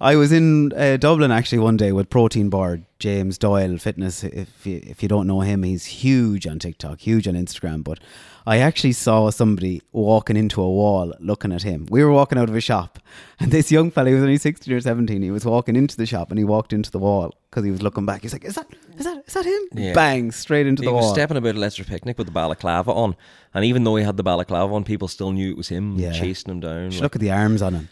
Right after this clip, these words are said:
Speaker 2: Oh, he's
Speaker 1: His
Speaker 2: still got
Speaker 1: arms are
Speaker 2: legs.
Speaker 1: bigger than my thighs.
Speaker 2: <laughs>
Speaker 1: Yeah.
Speaker 2: But he's lovely, and he's, he's got his head screwed on so well. He's only twenty-one,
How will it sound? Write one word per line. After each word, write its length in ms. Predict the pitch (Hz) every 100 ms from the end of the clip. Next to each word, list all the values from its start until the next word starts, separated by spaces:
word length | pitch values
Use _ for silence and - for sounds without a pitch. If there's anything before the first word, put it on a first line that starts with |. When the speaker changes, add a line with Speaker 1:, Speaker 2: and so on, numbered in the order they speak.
| _ -
Speaker 2:
Oh, 220 | 78 80
he's 180 | 78 -
Speaker 1:
His 120 | 117
Speaker 2:
still 80 | 135
got 60 |
Speaker 1:
arms 160 | 143 113
are 40 | 120
Speaker 2:
legs. 160 | 107
Speaker 1:
bigger 220 | 135 131 120
than 140 | 117
my 200 | 117 117
thighs. 600 | 127 165 143 139 175 - -
Speaker 2:
<laughs> 60 | 170 _ 247
Speaker 1:
Yeah. 400 | 151 123 123 113 - 349 - 202
Speaker 2:
But 120 | 131
he's 140 | 139 123
lovely, 320 | 151 156 147
and 100 | 120
he's, 200 | 113 -
he's 200 | 120 98
got 120 | 117
his 120 | 110
head 260 | 117 123 123
screwed 340 | - - 101
on 200 | 92 92
so 200 | 95 95
well. 220 | 92 87 95
He's 100 | 101
only 120 | 110
twenty-one, 540 | - 87 80 71 92